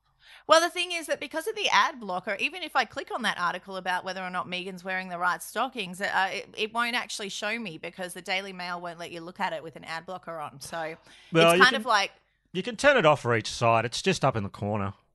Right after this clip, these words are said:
Speaker 1: I don't wanna turn it off. And I don't
Speaker 2: It's
Speaker 1: wanna
Speaker 2: fucking
Speaker 1: read the
Speaker 2: great,
Speaker 1: Daily
Speaker 2: isn't it?
Speaker 1: Mail. And I don't wanna know if Megan's wearing the right fucking stockings. She can wear whatever damn stockings she pleases. She wasn't friends with a dead rapist pedophile, so let's point the finger at Andrew instead, huh?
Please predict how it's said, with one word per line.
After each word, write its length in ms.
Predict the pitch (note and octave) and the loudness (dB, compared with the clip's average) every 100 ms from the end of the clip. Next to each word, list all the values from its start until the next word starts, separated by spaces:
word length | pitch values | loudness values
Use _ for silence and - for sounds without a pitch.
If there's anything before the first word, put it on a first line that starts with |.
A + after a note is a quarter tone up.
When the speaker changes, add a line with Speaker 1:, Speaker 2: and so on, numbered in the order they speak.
| _ | _
Speaker 1:
I 220 | D#3+ B3 | 10 10
don't 240 | D#4+ C#4+ G3 | 10 2 0
wanna 260 | G#3+ B3 | -2 -2
turn 300 | E4+ D#4 B3 | -4 -2 0
it 100 | G#3+ | 0
off. 380 | F3+ D3 D3 - _ _ | 2 0 -2 -14 _ _
And 120 | A#3+ | 4
I 60 | C4 | 4
don't 100 | D#4 | 4
Speaker 2:
It's 100 | A3+ | 2
Speaker 1:
wanna 160 | B3+ | 8
Speaker 2:
fucking 200 | G3 B3+ D#3 | 10 10 2
Speaker 1:
read 80 | |
the 40 | B2 | 6
Speaker 2:
great, 200 | B2+ E3+ | 8 8
Speaker 1:
Daily 140 | C3 | 6
Speaker 2:
isn't 140 | D3+ E3+ | 2 2
it? 40 | A2 | 2
Speaker 1:
Mail. 280 | D3+ - _ _ _ - | 0 -6 _ _ _ 4
And 100 | B3 | 4
I 80 | D#4+ | 6
don't 160 | E4+ | 2
wanna 220 | B3+ C#4+ F4+ | 0 -6 0
know 240 | B3 G3+ | 0 0
if 140 | F#3+ | -2
Megan's 480 | G3+ G3 F#3+ G3 F#3+ | -2 0 0 -2 -6
wearing 280 | F#3+ F#3 F#3+ | -4 -4 -4
the 80 | F3+ | -4
right 240 | F3+ E3+ | -2 0
fucking 320 | F3+ F3+ F#3 | -2 -4 -10
stockings. 680 | F3 F#3 F3+ E3 C#3+ - - _ _ _ _ | -6 -4 -4 -8 -12 -16 -18 _ _ _ _
She 120 | - | -6
can 60 | B3 | 6
wear 120 | D4+ | 6
whatever 300 | D4+ C#4 C#4 | 8 4 2
damn 240 | C4+ B3+ B3+ | 0 -2 -2
stockings 460 | - B3+ B3+ B3 | -4 -6 -6 -10
she 80 | A#3+ | -12
pleases. 720 | A3 A#3+ D#4 E4 G#3+ C3+ C3+ - - _ | -6 -4 -2 -2 -4 -6 -12 -16 -20 _
She 240 | - D4+ | 0 6
wasn't 320 | F4+ F4 A3+ | 6 4 0
friends 280 | - G#3+ G3+ G3 | -2 -2 -2 -8
with 80 | |
a 60 | F#3 | -10
dead 300 | E3+ G3 F3 | -4 -6 0
rapist 400 | F#3 F#3 F3 - | -2 -2 -10 -8
pedophile, 640 | F#3 F3+ - F3+ G3 C#4 | -6 -6 0 2 4 2
so 200 | C#4 C4+ C#4 | -2 -8 -8
let's 180 | C#4 | -10
point 240 | - C#4+ C4 | -6 -6 -6
the 60 | |
finger 380 | A#3+ A3 A3 G#3+ | -8 -6 -4 -4
at 100 | - | -2
Andrew 340 | E3+ F3 F#3 E3 | -4 -6 -10 -12
instead, 440 | E3 - F#3 D#3+ | -12 -6 -4 -4
huh? 260 | D#3 D#3+ | -4 -6